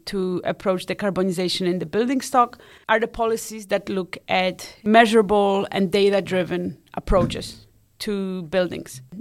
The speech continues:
Building emission standards that I mentioned before is the policy tool implemented increasingly in the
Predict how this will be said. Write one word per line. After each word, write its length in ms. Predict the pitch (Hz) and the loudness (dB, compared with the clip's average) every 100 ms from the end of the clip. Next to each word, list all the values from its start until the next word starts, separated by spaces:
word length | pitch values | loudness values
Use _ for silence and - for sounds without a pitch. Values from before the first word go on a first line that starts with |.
| 190 | 4
Building 280 | 196 233 | 4 6
emission 340 | 202 220 226 240 | 4 4 4 2
standards 440 | - 196 202 202 | 4 4 4 0
that 120 | 190 196 | 0 -2
I 60 | |
mentioned 420 | 196 190 180 185 | 2 0 0 -6
before 460 | 170 - 240 254 240 | -8 -2 4 6 6
is 240 | - 196 | 4 -2
the 60 | 196 | -4
policy 880 | - 196 202 208 - 202 196 190 - - | -2 0 0 0 -2 -4 -4 -4 -6 4
tool 560 | 226 214 208 208 214 - _ | 4 6 4 2 0 -6 _
implemented 720 | 208 208 202 208 - 208 196 - | 2 2 2 -2 -2 -4 -6 -6
increasingly 680 | 196 220 208 220 180 202 | -4 -4 0 -2 0 -2
in 120 | 202 | -2
the 100 | 185 | 0